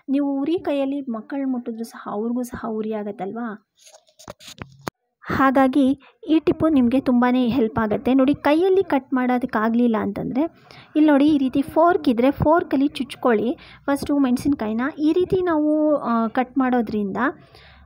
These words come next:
ಎರಡು help ಇದೆ. ಏನಂತಂದ್ರೆ ಫಾಸ್ಟಾಗಿ cut ಆಗುತ್ತೆ, ಹಾಗೆ ನೀವು ಕೈಯಲ್ಲಿ ಮುಟ್ಟೋ ಅವಶ್ಯಕತೆ ಇಲ್ಲದೆ ನೀವು cut ಮಾಡ್ಕೋಬೋದು.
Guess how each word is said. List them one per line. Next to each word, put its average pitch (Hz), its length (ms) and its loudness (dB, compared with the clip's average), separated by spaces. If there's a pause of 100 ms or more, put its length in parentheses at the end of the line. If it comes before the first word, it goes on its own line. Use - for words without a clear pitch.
(240)
ಎರಡು 302 400 2
help 254 320 -2
ಇದೆ. 226 120 -2
ಏನಂತಂದ್ರೆ 269 580 -2
ಫಾಸ್ಟಾಗಿ 294 580 -2
cut 254 220 -4
ಆಗುತ್ತೆ, 254 300 -4
ಹಾಗೆ 269 280 -4
ನೀವು 285 200 0
ಕೈಯಲ್ಲಿ 320 720 -2
ಮುಟ್ಟೋ 269 460 -2
ಅವಶ್ಯಕತೆ 269 580 -4
ಇಲ್ಲದೆ 269 340 -2
ನೀವು 247 220 -4
cut 226 280 -10
ಮಾಡ್ಕೋಬೋದು. 220 760 -6